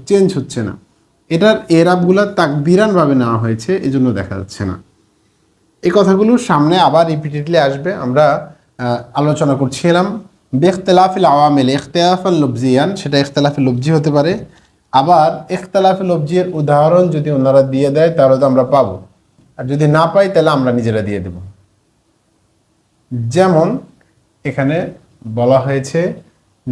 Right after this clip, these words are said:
"জাআনি", আমার কাছে এসেছে, যে আমি যেটা বললাম মাত্র, সেই কথাগুলাই কিন্তু উনি এখানে উপস্থাপন করেছে। এই যে জাআনি, যা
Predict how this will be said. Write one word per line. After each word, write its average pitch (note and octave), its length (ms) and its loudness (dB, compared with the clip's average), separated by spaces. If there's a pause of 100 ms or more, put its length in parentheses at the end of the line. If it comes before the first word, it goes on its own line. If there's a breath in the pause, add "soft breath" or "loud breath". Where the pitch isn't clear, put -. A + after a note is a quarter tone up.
(300)
"জাআনি", D#3+ 1080 2
আমার D3+ 280 -2
কাছে E3 300 -4
এসেছে, G2 420 -8
যে G#2 80 -6
আমি B2 140 -2
যেটা C3+ 220 -2
বললাম D3 340 2
মাত্র, F3 400 0 (400 loud breath)
সেই - 340 0
কথাগুলাই E3 500 2
কিন্তু D#3+ 280 -4
উনি F#3 300 0 (320)
এখানে A2+ 280 -4
উপস্থাপন G2+ 580 -12
করেছে। - 360 -20 (460)
এই F#3 120 -2
যে F#3+ 200 0
জাআনি, F3 1700 0
যা F3 360 2